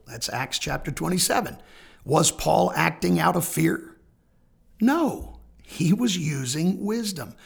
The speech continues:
Neither Jesus nor Paul were living in fear.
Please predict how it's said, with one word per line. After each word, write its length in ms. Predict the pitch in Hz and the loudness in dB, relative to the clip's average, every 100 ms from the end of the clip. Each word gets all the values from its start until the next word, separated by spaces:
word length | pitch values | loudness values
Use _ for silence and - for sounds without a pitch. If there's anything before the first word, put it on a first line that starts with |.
| - - - | -20 -20 -4
Neither 360 | 139 196 180 180 | 6 6 8 4
Jesus 840 | 143 151 233 262 202 247 240 - | 2 2 2 4 2 4 4 6
nor 500 | 175 180 196 208 202 | 8 10 10 6 2
Paul 640 | 196 - - 127 110 113 | -2 -6 -6 -4 -4 -6
were 180 | 120 120 | -6 -6
living 480 | 123 147 120 113 120 | -4 -4 -4 -6 -6
in 160 | 139 151 | -4 -2
fear. 560 | - 233 170 98 - | 0 0 0 -2 -10